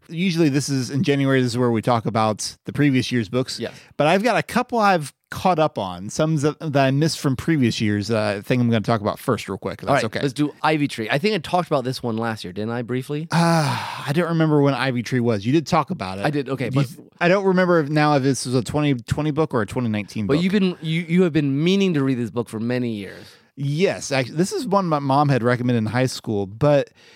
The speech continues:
Speaker 1: now that I finally read it, I enjoyed it, but I could completely understand why I was not enthralled with it as a teenager.
Speaker 2: Yes, it's not really a teenager book.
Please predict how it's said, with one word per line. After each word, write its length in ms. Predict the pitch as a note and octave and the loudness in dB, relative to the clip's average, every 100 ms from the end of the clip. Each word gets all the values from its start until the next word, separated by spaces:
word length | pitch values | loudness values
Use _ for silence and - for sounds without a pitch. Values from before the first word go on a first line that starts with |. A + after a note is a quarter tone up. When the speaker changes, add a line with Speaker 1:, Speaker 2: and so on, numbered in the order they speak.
| - _ _ | -20 _ _
Speaker 1:
now 160 | F#3 G#3+ | 0 2
that 100 | A#3+ | 2
I 60 | |
finally 280 | G#3 G#3+ G#3+ | 2 2 2
read 160 | F#3+ C#3 | 4 4
it, 100 | B2+ | 2
I 120 | C#3+ | 0
enjoyed 500 | C#3 C#3+ C#3 B3 G#3+ | 0 0 0 2 4
it, 300 | C#3 A#2+ - _ D3 - | 2 -2 -10 _ -20 -2
but 100 | C#3 | 2
I 120 | C#3 | 2
could 180 | C3 C3+ | 0 -4
completely 640 | D3+ - E3 F#3 F#3+ E3 | -4 -6 -2 0 2 2
understand 540 | D3+ C#3 - D3 B2+ B2 | 2 0 -2 -2 0 2
why 300 | B2 B2+ B2+ | 4 4 4
I 160 | G#2 A#2+ | 2 2
was 220 | A#2+ A2+ | 2 2
not 180 | B2 - | -2 -2
enthralled 480 | A2 A2 A#2+ A2+ | -10 -2 0 2
with 160 | G#2 G2+ | 0 -2
it 160 | G#2 E2 | -4 -2
as 180 | A2 | -6
a 280 | G#2 G2 - - - | -4 -6 -8 -16 -6
teenager. 580 | C3 G#2+ G2 F2 F#2+ F#2+ | -2 0 -2 -6 -8 -6
Speaker 2:
Yes, 360 | D#3+ D3+ G2+ | 0 0 0
it's 160 | B3 G#3 | -4 -2
not 260 | - C4+ G3 | 0 0 2
really 240 | G3 E3+ | 2 2
a 20 | |
teenager 520 | - D3 D3+ C3 G#2+ | -2 -4 -4 -4 -6
book. 340 | G2+ G#2+ F#2+ | -10 -10 -10